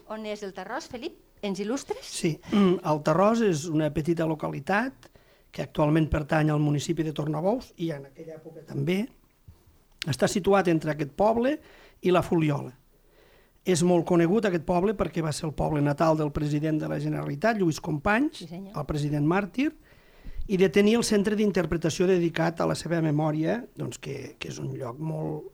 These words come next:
Speaker 2: molt agradable d'anar i que ens il·lustra sobre la vida d'aquest personatge.
Speaker 1: Mhm.
Speaker 2: I també, molt a prop d'aquest poble, hi ha el poblat ibèric de l'Espígol.
Speaker 1: Sí.
Speaker 2: També, doncs, de molta importància. La seva església, dedicada a Santa Cecília,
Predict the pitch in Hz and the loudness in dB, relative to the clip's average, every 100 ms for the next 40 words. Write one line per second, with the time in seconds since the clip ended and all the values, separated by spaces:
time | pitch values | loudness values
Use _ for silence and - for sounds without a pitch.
0 | - 160 156 156 156 151 156 156 160 185 | -2 0 2 2 2 2 2 4 4 4
1 | 196 190 165 156 147 151 151 - 160 190 | 4 2 -2 -4 -2 -2 -2 -4 -6 -6
2 | 170 147 151 151 156 - - - - 123 | -6 -4 -4 -4 -6 -10 -20 -20 -16 -12
3 | 143 120 - - 156 117 - - _ _ | -12 -10 -8 -6 -8 -8 -14 -20 _ _
4 | - 196 180 - _ 190 175 190 196 240 | -20 -18 -16 -18 _ -2 4 6 6 6
5 | 247 196 175 165 170 165 165 160 214 202 | 6 6 4 4 2 2 0 2 4 4
6 | 226 202 165 - 160 160 151 165 165 180 | 4 2 0 0 0 2 2 4 4 2
7 | 175 160 151 - - - - _ _ _ | 0 -2 -4 -8 -12 -14 -20 _ _ _
8 | _ - - - 139 160 156 151 147 147 | _ -18 -16 -8 -4 -2 0 0 2 2
9 | 147 151 156 143 147 - 131 127 - _ | 2 2 0 -2 -4 -6 -10 -12 -16 _
10 | _ _ _ _ _ _ _ _ _ - | _ _ _ _ _ _ _ _ _ -20
11 | - - - - 165 220 240 226 214 208 | -20 -20 -12 -2 2 4 4 4 4 4
12 | 269 240 190 175 165 160 160 147 156 156 | 4 6 4 4 2 4 2 0 -2 -2
13 | - 233 220 269 | 0 0 0 0